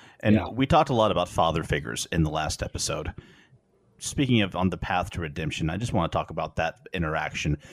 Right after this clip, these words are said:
Speaker 1: between Zuko and Iroh. Zuko's turned his back on the Fire Nation. He's been helping the Avatar,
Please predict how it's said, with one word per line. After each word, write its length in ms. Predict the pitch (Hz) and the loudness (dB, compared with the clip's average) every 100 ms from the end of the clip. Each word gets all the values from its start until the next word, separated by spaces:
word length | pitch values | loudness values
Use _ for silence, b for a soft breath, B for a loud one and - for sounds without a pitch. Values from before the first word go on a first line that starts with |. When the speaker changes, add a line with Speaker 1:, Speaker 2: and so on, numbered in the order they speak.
| B B | B B
Speaker 1:
between 500 | - - - 101 95 | -6 -2 2 4 4
Zuko 680 | - - 90 82 - 80 80 - | 2 -4 -2 -2 -2 -2 -2 -2
and 220 | 82 80 - | -2 -2 -2
Iroh. 540 | 73 76 64 55 - _ _ _ | -6 -6 -8 -8 -10 _ _ _
Zuko's 480 | - 110 104 98 92 | -6 -4 0 0 0
turned 220 | - 101 98 | 2 4 4
his 100 | 92 | 2
back 320 | 87 82 - | 0 0 2
on 80 | 87 | 2
the 80 | |
Fire 260 | 85 85 82 | 2 0 2
Nation. 320 | 80 78 - | 0 -2 -4
He's 120 | 78 78 | -6 -6
been 120 | 76 | -4
helping 280 | 95 - 82 | -4 0 -2
the 80 | 78 | -2
Avatar, 580 | 73 78 87 78 73 | -6 -2 0 0 -2